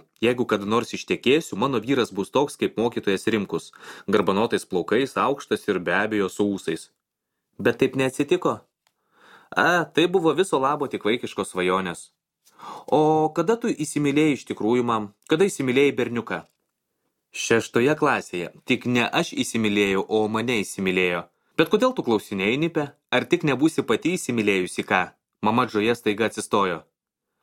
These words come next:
„Aš tai ne“, išlemeno Nipė. „Mano suolo draugė.“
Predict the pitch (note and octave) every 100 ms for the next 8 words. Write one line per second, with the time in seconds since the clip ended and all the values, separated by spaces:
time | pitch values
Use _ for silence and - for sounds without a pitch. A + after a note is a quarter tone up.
0 | - C#3+ - - E3+ E3+ F#3+ G3 D#3 -
1 | G2+ - G2 G2 F#2+ G2+ G2+ G#2 F#2 -
2 | _ - - D3 D#3 D3+ E3 D#3+ D#3 D3+
3 | E3+ F3+ D#3+ B2